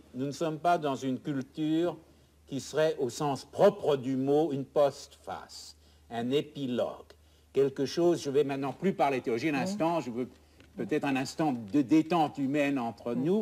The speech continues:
Speaker 2: Épilogue temporel, hein, parce que
Speaker 1: Et le temporel.
Speaker 2: maintenez, maintenez la contemplation
Speaker 1: Comment
Speaker 2: et
Speaker 1: est-ce
Speaker 2: l'acte
Speaker 1: qu'il va
Speaker 2: qui viendra après.
Speaker 1: rentrer dans l'éternel ? Croyez-vous qu'on parlera comme nous avons essayé de parler ? Va-t-on lire comme nous essayons
Speaker 2: Oui.
Speaker 1: de lire ? Va-t-on citer ? J'ai eu cette expérience qui a été,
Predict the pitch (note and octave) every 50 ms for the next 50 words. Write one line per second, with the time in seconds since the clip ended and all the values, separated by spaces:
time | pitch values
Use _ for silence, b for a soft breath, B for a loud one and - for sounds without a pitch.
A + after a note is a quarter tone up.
0 | G#3 G#3 - F3+ - G#3+ A3+ G#3+ A3 - F#3 E3+ - F3 D3+ D3+ D3+ C#3+ D3 E3
1 | F3+ F3 E3+ C#3+ - - F3 F3+ G3 G3 G3+ G3 F#3 E3+ - - G#3+ A#3+ - -
2 | B3 A#3 B3 C4 A3 G#3 G#3+ G#3+ G#3+ A3+ G#3 A#3+ B3+ A3+ G3+ F#3 F3+ F#3 G3 E3+
3 | F3+ F#3+ F3 F3+ D#3 - - B3+ D4+ G3+ G3+ G3+ G3+ - - G#3+ A#3+ A3+ G3 E3+
4 | E3+ F3 E3+ D#3+ - - E3+ E3 E3+ E3 D#3+ D3+ D3 E3+ F3 - E3 F3+ D#3 D#3
5 | D3+ C#3 C3+ C#3+ C3+ C3+ C3 b b b b b - - F#3+ G#3+ A3+ G#3+ G3+ G3
6 | F#3+ F3 D3+ E3 G#3+ A3+ F#3+ - E3 D#3 C3+ - D#3+ D3 D3+ E3 D#3 D3 C#3+ D#3+
7 | E3 F3 - - D3 C#3+ C#3+ C#3 B2+ B2+ C#3+ C3+ C3+ C#3 C#3 - _ - E3+ F3
8 | E3+ - - E3 D3+ C3+ B2 C3 C3+ C3+ A2+ A#2 G#2 - - B2 G#2+ G2+ F#2+ A2+
9 | A2+ A2+ A#2 A#2+ B2 C3+ C#3+ C3+ b b b b b b A2 C3+ D3+ D3 D3 -
10 | E3+ D#3 D3+ D3+ D3 D3 D#3+ F#3 F3 F3 E3+ D3 - - D3 C3 C3 B2+ B2+ B2
11 | G#2+ D3 D#3 D3+ - - D3 C#3 B2+ B2+ C3+ C3+ C#3 C3+ E3 F3 A#2 A2 A2 A2
12 | C3 D3 D3+ E3+ F3+ - - b b b b b C3+ E3 G#3 G3+ - G#3+ G#3 F#3+
13 | D3+ - - - - C#3+ B2 G2+ - _ - A#2+ F#2+ D#2+ - b b b b b
14 | - F3 A3 C4 A#3 F3+ G3 E3 D3 D3 B2 - - - D3 D#3 F3 F#3+ G3+ G3
15 | - - - C#3+ C#3 C3 C3 B2 - - D3+ C#3 C3 A#2+ A2